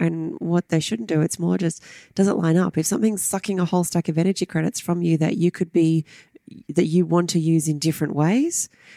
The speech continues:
well, you got the choice. I was coaching a guy once who, <laughs> uh, this was kind of, in, <laughs> well, not funny, but sort of funny. And, um, he was really successful, super fit guy. And he was, um, and I said, "Okay, so on the, and it,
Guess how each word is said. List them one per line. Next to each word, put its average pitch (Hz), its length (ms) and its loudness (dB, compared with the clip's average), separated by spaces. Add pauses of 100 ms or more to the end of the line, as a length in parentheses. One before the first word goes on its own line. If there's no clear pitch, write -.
(140)
well, 175 80 2
you 165 140 2
got 175 140 0
the 160 60 0
choice. 156 200 -2
I - 40 0
was 190 100 -2
coaching 240 300 0
a 190 40 0
guy 165 160 2
once 156 280 0
who, 160 260 0
<laughs> - 40 -8
uh, - 60 -2 (180)
this - 180 -6
was 147 180 -6
kind 139 300 -6
of, 131 140 -8
in, 160 180 -6 (180)
<laughs> - 560 -8
well, - 260 -6
not 165 140 -4
funny, - 180 -6
but - 240 -6
sort - 100 -6
of - 60 -6
funny. - 180 -10 (360)
And, 165 380 0
um, 156 280 2 (240)
he 170 160 2
was 156 480 2
really 202 360 4
successful, 147 920 0
super 214 340 0
fit - 240 -2
guy. 151 500 2 (280)
And 147 520 2
he 160 280 0
was, 151 640 0
um, 143 560 -6 (160)
and 147 240 -2
I 151 80 -2
said, 160 160 -2
"Okay, 156 240 0
so 151 260 0
on 165 180 0
the, 165 300 0
and 156 100 -2
it, 175 140 -4